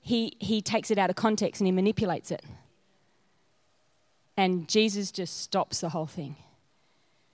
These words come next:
You gotta have this in you like a sword coming out of your mouth.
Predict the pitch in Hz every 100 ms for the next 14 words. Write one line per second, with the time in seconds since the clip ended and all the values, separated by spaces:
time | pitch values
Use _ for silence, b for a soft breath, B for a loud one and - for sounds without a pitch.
0 | _ - 233 185 214 214 208 208 190 196
1 | - 226 226 202 185 - 196 190 196 -
2 | 247 220 214 202 - 214 196 - 202 190
3 | 196 185 185 165 165 -